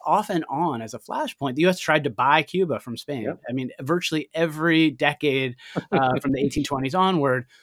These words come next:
Speaker 1: and for very different reasons. I mean, it's, it's fascinating to think about that too. In some
Speaker 2: It
Speaker 1: cases,
Speaker 2: is.
Speaker 1: to advance slave interest in the slave power, and other, in other moments, it's, it's quite the opposite. And there's a,
Speaker 2: Yeah.
Speaker 1: a battle back and forth in
Speaker 2: Yeah.
Speaker 1: terms of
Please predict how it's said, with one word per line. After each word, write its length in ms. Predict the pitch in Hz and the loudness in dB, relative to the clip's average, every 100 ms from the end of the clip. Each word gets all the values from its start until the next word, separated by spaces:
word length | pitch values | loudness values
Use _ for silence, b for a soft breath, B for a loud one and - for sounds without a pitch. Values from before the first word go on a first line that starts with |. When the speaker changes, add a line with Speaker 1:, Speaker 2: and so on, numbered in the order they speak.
| b b - | b b -12
Speaker 1:
and 100 | 175 | -4
for 100 | 196 | 2
very 200 | 196 220 | 6 6
different 260 | 190 180 151 | 6 0 0
reasons. 340 | 202 156 104 | 2 0 -4
I 60 | 131 | -4
mean, 140 | 139 | -4
it's, 160 | 123 - | -4 -10
it's 140 | - | -10
fascinating 480 | - 147 143 147 123 | -2 -2 -2 -4 -6
to 40 | |
think 140 | 113 120 | -6 -8
about 160 | 117 110 | -8 -8
that 160 | 117 | -10
too. 220 | - 135 98 | -6 -8 -8
In 120 | 113 | -12
some 200 | - 131 | -8 -8
Speaker 2:
It 60 | |
Speaker 1:
cases, 260 | 139 101 113 | -2 2 4
Speaker 2:
is. 260 | 101 - - | 2 -4 -16
Speaker 1:
to 100 | 127 | -12
advance 540 | 107 98 131 156 175 - | -10 -8 -2 0 -2 -4
slave 380 | - 151 165 | -6 -2 -2
interest 320 | 170 156 170 147 | -2 -4 -6 -4
in 60 | |
the 100 | 135 | -4
slave 320 | 123 151 156 | -4 -4 -4
power, 240 | - 156 156 | -2 0 2
and 140 | 135 - | 0 0
other, 540 | 143 156 156 151 147 | 0 2 0 0 -4
in 160 | 143 123 | -8 -8
other 200 | 127 151 | -4 0
moments, 400 | 139 143 147 139 | 0 0 0 -4
it's, 220 | 123 - | -10 -10
it's 140 | 135 - | -14 -6
quite 200 | 143 139 | -4 -2
the 120 | 139 | -2
opposite. 520 | 127 139 156 151 156 | 0 0 0 -2 -2
And 160 | 139 120 | -4 -6
there's 180 | 123 127 | -6 -8
a, 80 | 113 | -10
Speaker 2:
Yeah. 180 | 92 | -10
Speaker 1:
a 40 | 120 | -4
battle 280 | 127 135 127 | 0 0 0
back 300 | 120 120 131 | -2 -2 -4
and 100 | - | -10
forth 360 | 139 147 135 | -4 -4 -4
in 60 | 123 | -10
Speaker 2:
Yeah. 60 | |
Speaker 1:
terms 220 | 120 117 120 | -12 -12 -12
of 160 | 107 | -16